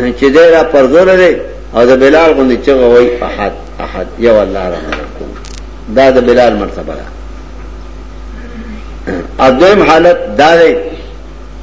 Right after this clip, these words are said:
چې خلی په زړه کې توحید پټ کړی دی او شرک هم نه څرګندوي. دوه حالته.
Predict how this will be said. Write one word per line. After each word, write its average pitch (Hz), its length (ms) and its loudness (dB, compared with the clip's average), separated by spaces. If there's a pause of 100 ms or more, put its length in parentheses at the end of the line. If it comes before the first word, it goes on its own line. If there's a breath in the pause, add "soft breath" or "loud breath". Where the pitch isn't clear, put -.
(140)
چې 127 300 0 (120)
خلی 185 220 6 (280)
په 151 140 4
زړه 160 220 4 (120)
کې 151 220 0
توحید 127 320 4 (120)
پټ 104 100 -2 (100)
کړی 135 240 6
دی 113 100 2 (420)
او 110 80 0 (120)
شرک 117 200 -2
هم 98 120 -2
نه 87 80 -4 (200)
څرګندوي. 139 460 -12 (1080)
دوه 131 100 4
حالته. 135 440 2